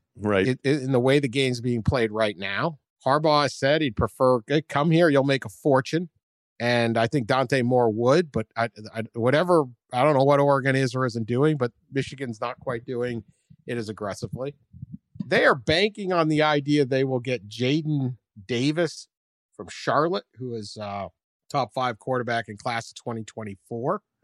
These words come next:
Speaker 1: Okay.
Speaker 2: And maybe they will. But again, that's going to another,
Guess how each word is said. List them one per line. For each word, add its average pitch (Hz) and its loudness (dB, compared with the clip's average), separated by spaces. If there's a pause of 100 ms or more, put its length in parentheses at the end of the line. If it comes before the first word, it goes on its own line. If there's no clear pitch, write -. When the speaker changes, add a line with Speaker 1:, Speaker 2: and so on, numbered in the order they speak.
(220)
Speaker 1:
Okay. - -2 (100)
Speaker 2:
And 110 -6
maybe 135 0
they 135 0
will. 143 0 (640)
But 131 2 (720)
again, 131 0
that's - -2 (100)
going 147 2
to 139 0
another, 131 0